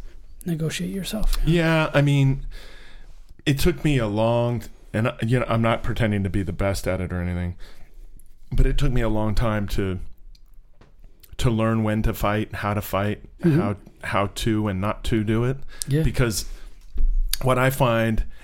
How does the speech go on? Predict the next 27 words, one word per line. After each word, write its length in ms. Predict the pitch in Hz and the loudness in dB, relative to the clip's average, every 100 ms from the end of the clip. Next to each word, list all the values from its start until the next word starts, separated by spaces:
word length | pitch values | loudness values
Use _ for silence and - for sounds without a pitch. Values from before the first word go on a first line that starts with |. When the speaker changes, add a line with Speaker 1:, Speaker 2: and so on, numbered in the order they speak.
| - | 2
Speaker 2:
and 120 | 131 | 4
I 120 | 131 | 4
understand 560 | 131 143 135 - 131 120 | 4 4 4 4 4 6
where 80 | |
you're 140 | 123 113 | 4 4
coming 300 | - 120 113 | 2 0 0
from, 320 | - 101 95 | -2 -2 0
especially 420 | 107 - 160 - | 2 4 4 4
if 120 | 127 - | 2 2
he's 160 | 110 | 0
being 220 | - 107 95 | 0 0 -2
a 40 | |
jerk 300 | - 98 95 | -2 -2 0
to 100 | - | 0
you, 340 | 90 85 95 104 - | 0 -2 -2 -4 -2
being, 300 | - 104 95 - - - | -2 0 -4 -8 -10 -4
you 60 | 117 | 0
know, 100 | 110 | 2
responding 640 | 107 - 113 107 113 110 | 0 0 2 2 2 0
in 120 | 101 | -2
kind, 380 | - 101 104 120 | 0 0 2 0
I 140 | 101 107 | 0 0
understand 580 | 110 104 101 104 101 107 | 2 0 0 -2 0 2
that. 180 | 123 - - | 0 -2 -2
Speaker 1:
Yeah. 220 | 135 113 | -2 2
Speaker 2:
But, 140 | 139 139 | 2 2
like, 360 | 120 113 - | 2 0 -2